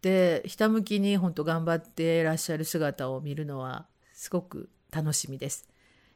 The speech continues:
えー、ですので、二十三日の決勝戦、これは見なあかんなと <laughs> 思っていますけれども、また見た後に、えー、喋れたらいいなと思います。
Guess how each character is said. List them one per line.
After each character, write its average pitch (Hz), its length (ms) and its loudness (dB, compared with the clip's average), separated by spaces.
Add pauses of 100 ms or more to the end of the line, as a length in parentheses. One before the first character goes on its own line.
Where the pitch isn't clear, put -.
え 151 120 -4
ー、 - 20 -8
で 156 100 -2
す - 140 -2
の 147 120 -6
で、 196 340 2
二 160 160 0
十 139 180 -4
三 170 260 2
日 147 280 -4
の 131 180 -8 (500)
決 - 320 4
勝 160 80 4
戦、 123 240 -4 (580)
こ 180 140 2
れ 185 80 8
は 170 380 4
見 160 200 0
な 143 120 2
あ 135 60 2
か - 220 2
ん 160 60 6
な 147 100 6
と - 480 -4 (120)
<laughs> - 280 -2
思 180 220 8
っ 175 60 2
て 170 140 2
い 156 60 2
ま 160 120 4
す - 100 0
け 156 120 4
れ 143 80 0
ど 135 120 -6
も、 131 200 -8 (300)
ま 196 120 4
た 151 120 2
見 190 140 4
た 170 160 2
後 143 220 0
に、 123 240 -8 (340)
え 165 60 -6
ー、 147 60 -6
喋 156 320 -2
れ 135 120 -4
た - 140 -10
ら 127 60 -6
い 131 120 -8
い 135 60 -8
な 143 160 -6
と - 120 -10
思 - 220 -8
い 143 60 -10
ま 135 160 -10
す。 - 200 -18